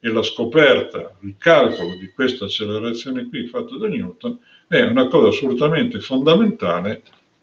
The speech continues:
per il prosieguo che vedremo.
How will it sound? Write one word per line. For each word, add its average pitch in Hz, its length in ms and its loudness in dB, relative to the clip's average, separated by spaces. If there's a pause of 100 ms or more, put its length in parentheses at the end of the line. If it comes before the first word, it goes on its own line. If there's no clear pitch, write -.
(120)
per 131 520 6
il 127 120 -4
prosieguo 113 1000 -2
che 110 160 -10
vedremo. - 520 0